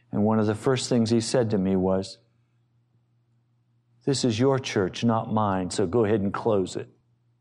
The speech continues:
"Close it? This is what I've created.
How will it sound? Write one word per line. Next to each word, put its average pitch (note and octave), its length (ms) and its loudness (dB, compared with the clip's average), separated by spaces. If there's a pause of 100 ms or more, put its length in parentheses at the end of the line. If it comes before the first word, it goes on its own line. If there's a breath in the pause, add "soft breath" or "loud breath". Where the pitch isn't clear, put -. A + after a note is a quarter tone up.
(580)
"Close G#2 480 0
it? D3 260 -4 (1080)
This D3+ 200 0
is A#2 160 -2
what A#2+ 160 2
I've A#2+ 200 0
created. C3+ 720 0